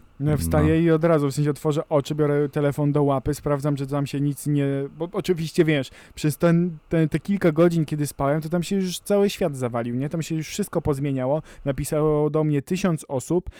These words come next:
Speaker 1: w ogóle nasz profil na Instagramie ma nagle dziesięć tysięcy obserwujących i ja muszę to sprawdzić.
Speaker 2: No
Speaker 1: Bo,
Speaker 2: tak, tak.
Speaker 1: e,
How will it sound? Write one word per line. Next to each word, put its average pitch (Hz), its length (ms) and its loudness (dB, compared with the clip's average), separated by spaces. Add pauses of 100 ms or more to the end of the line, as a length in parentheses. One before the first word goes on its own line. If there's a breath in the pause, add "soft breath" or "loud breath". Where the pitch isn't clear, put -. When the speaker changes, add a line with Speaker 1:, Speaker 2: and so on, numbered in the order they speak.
(160 loud breath)
Speaker 1:
w 135 80 -6
ogóle 147 260 2
nasz 151 220 0
profil 165 380 -2
na 143 120 0
Instagramie 147 520 0
ma 147 100 2
nagle 143 440 2
dziesięć 160 320 -4 (200)
tysięcy 156 460 -2
obserwujących 139 720 0
i - 20 -8
ja 180 120 0
muszę 156 240 0
to 175 100 -4
sprawdzić. 123 600 -2 (760)
Speaker 2:
No 95 160 4
Speaker 1:
Bo, 147 80 2
Speaker 2:
tak, 147 500 4
tak. - 160 -6 (100)
Speaker 1:
e, 139 80 2